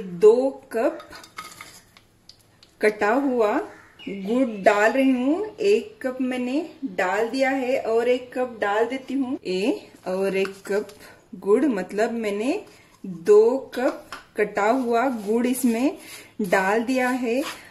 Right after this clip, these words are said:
और अभी हम इसे इस तरह से पूरी तरह से मेल्ट होने तक पका लेंगे इस गुड़ को।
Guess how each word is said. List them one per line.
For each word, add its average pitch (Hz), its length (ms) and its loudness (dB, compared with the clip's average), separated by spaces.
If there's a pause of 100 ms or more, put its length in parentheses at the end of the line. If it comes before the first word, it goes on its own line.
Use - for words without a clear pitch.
(240)
और 240 240 2
अभी 233 380 2
हम 302 220 6
इसे 277 300 2 (280)
इस - 260 -6
तरह 247 260 2
से 240 280 -2 (160)
पूरी 233 380 0
तरह 262 280 4
से 262 260 -2
मेल्ट 254 600 2
होने 269 280 4 (140)
तक 247 160 -2 (680)
पका 226 360 2
लेंगे 285 340 6
इस 294 220 0
गुड़ 233 240 0
को। 226 260 2